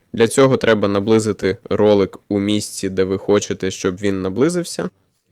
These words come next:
Натискаємо Scale. Припустимо, хочу тут і натискаю на кнопку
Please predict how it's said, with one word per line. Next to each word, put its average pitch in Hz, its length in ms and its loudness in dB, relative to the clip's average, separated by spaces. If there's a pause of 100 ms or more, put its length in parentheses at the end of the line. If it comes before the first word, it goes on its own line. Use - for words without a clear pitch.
(1040)
Натискаємо 107 520 -2
Scale. 117 440 0 (540)
Припустимо, 156 640 -2
хочу 104 320 -2
тут 120 320 -4
і 107 100 0
натискаю 98 600 0
на 92 120 -6
кнопку 95 560 -4